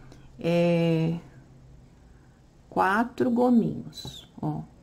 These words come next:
Um, dois, três, quatro. Vou virar. Então, os gominhos não é difícil, né? Aqui, como ficou dois tricô aqui, aqui, dois meia,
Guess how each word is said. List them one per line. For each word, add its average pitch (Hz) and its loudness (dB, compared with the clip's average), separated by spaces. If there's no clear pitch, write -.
Um, 190 -8
dois, 170 -8
três, - -10
quatro. - -16
Vou 180 2
virar. 185 2
Então, 233 2
os 208 2
gominhos 214 4
não 214 0
é 240 4
difícil, 233 -4
né? 196 -6
Aqui, 208 -8
como 240 0
ficou 202 -2
dois 196 4
tricô 180 -2
aqui, 247 -2
aqui, - -4
dois 180 2
meia, 240 0